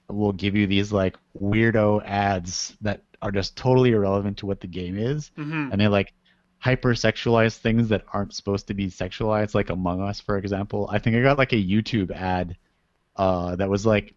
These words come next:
Speaker 1: Among Us with, like, a big butt or something a few weeks ago. And I'm like, "What am I looking <laughs> at?"
Speaker 2: Yeah, that actually goes into, uh, do you know, um, Game Theory on YouTube?
Speaker 1: Yeah, yeah.
Speaker 2: Yeah, I, uh, I watched his video recently on,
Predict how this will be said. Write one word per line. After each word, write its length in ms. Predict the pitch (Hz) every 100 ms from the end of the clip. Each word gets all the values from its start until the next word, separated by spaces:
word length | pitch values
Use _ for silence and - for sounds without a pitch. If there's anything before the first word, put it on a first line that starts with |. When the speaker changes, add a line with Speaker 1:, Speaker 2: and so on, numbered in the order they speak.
| -
Speaker 1:
Among 300 | 98 101 104
Us 220 | 95 -
with, 160 | 104 104
like, 220 | 92 -
a 80 | 92
big 440 | 87 107 - 78
butt 240 | - 95 107
or 120 | - -
something 680 | 95 85 _ 92 87 87 - -
a 40 | -
few 200 | - 104
weeks 260 | 98 -
ago. 220 | 92 95 90
And 80 | 95
I'm 80 |
like, 140 | 101 -
"What 260 | - 107 143
am 160 | 208 175
I 100 | 110
looking 540 | 101 139 - 107 104
<laughs> 280 | 139 - -
at?" 120 | 107
Speaker 2:
Yeah, 380 | 156 160 151 156 _ _ - -
that 140 | 185 180
actually 300 | 202 269 185
goes 220 | 175 170
into, 480 | 170 170 165 156 151
uh, 380 | 143 139 143 - _ _ -
do 80 | 170
you 60 |
know, 280 | 185 185 175
um, 220 | 160 147
Game 260 | 143 151 156
Theory 340 | 190 185 190
on 160 | 190 180
YouTube? 420 | 180 185 226 226 - _ _ _ _ _ -
Speaker 1:
Yeah, 240 | 110 98 -
yeah. 180 | 78 170
Speaker 2:
Yeah, 240 | 165 131 135
I, 300 | 147 156 156
uh, 520 | 151 143 139 131 123 _
I 120 | 147 147
watched 320 | 147 147 -
his 120 | 139
video 220 | 139 143 135
recently 560 | 143 139 151 135 131
on, 400 | 131 131 131 123